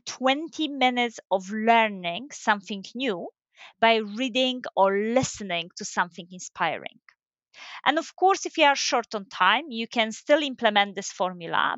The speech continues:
by s-, shortening each segment. For instance, on a very busy morning, you could spend ten minutes in each category.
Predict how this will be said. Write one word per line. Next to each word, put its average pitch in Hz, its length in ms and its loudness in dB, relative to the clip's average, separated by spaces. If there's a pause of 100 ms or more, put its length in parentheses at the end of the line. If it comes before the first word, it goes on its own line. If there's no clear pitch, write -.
by 214 140 6
s-, - 340 -8
shortening 254 720 0 (100)
each 208 220 -4
segment. - 400 -2 (280)
For 214 180 -4
instance, 202 760 0
on 190 140 -6
a 185 100 -6
very 240 220 4
busy 220 220 -10
morning, 208 460 -2
you 196 100 -12
could 208 120 -10
spend 190 360 -2 (260)
ten 226 240 -2
minutes 208 320 -6
in 196 100 -6
each 185 220 -10
category. - 560 -4